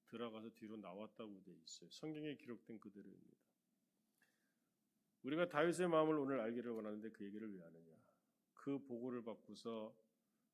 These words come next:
다윗이 뭐라고 어떻게 하나요? 다윗이 그 마지막 전쟁 이길 것 같아서, 이길 줄 알고서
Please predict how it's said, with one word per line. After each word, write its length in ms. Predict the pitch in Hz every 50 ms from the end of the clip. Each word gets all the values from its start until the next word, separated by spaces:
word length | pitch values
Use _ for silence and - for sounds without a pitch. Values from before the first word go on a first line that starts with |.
| _ _ _
다윗이 440 | - 107 113 117 107 - - 120
뭐라고 640 | 104 98 101 104 110 110 107 104 104 101 98 90 - _ _ _ _ _ -
어떻게 500 | - 117 - _ - 135 - - - 110
하나요? 420 | 95 87 80 82 87 98 117 123 - _ _ _ _ _ _ _ _ _ _ _ _ _ _ _ _ _ _ _ _ _ _ _ _
다윗이 360 | - 139 139 151 147 131 160 139
그 80 | 156
마지막 400 | 156 147 143 143 151 151 151 147
전쟁 360 | 151 147 139 127 131 135 123
이길 260 | 120 120 127 139 139 131
것 140 | - 147
같아서, 800 | 131 127 123 - - 123 - - - 117 101 101 101 98 90 87 - -
이길 280 | - 113 123 135 131 131
줄 180 | - 139 127 95
알고서 720 | 95 110 120 113 120 110 98 - 117 131 156 165 170